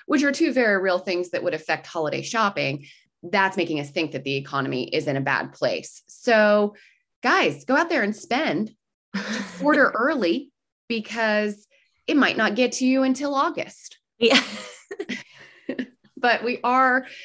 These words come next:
Speaker 1: going to give you some great ideas of places to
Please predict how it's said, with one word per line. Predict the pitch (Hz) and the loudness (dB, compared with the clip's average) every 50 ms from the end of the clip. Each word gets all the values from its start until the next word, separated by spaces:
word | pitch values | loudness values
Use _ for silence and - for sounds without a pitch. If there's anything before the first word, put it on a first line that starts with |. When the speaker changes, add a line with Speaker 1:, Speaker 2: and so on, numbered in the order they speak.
| - - - _ | -20 -20 -8 _
Speaker 1:
going | - 233 233 | 2 2 2
to | 220 202 | 2 2
give | 196 220 202 | 2 0 0
you | 196 202 202 202 202 202 202 196 196 - _ _ _ | 0 0 0 2 2 2 0 -2 -4 -10 _ _ _
some | - - 208 196 185 185 185 - - - | -8 -2 0 2 2 2 0 -2 -6 -6
great | 202 220 220 214 | -2 -2 0 0
ideas | 220 214 190 202 196 190 185 | 0 0 2 2 2 2 2
of | 175 170 - | -2 -6 -6
places | - - 190 185 208 - 196 185 180 170 170 - | -6 -4 -2 -2 -2 0 0 2 2 0 -2 -6
to | - - - 202 190 185 180 180 175 175 | -10 -8 -6 -2 0 2 4 4 2 2